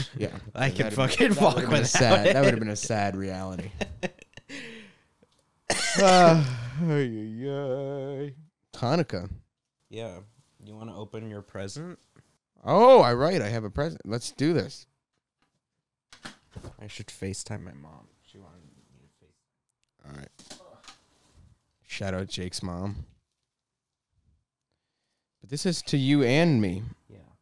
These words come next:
Speaker 2: All right, well, then let's you and me open it. Am I just opening it for you?
Speaker 1: Yeah, it's fine.
Speaker 2: Okay.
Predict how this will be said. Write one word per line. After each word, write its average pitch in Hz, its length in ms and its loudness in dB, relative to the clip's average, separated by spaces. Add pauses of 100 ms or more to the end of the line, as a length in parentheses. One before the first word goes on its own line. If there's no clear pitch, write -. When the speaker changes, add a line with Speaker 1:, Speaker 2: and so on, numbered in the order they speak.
(1160)
Speaker 2:
All 104 80 -10
right, 120 260 -8
well, 92 120 -14
then 101 220 -10
let's 101 240 -12
you 110 180 -6
and 107 100 -6
me 101 140 -6
open 135 240 -8
it. - 120 -18 (1600)
Am 95 80 -12
I 92 100 -8
just 104 260 -12
opening 95 300 -8
it 87 100 -12
for 87 200 -12
you? 117 120 -10 (520)
Speaker 1:
Yeah, 104 240 -8
it's - 100 -18
fine. - 300 -14
Speaker 2:
Okay. - 100 -20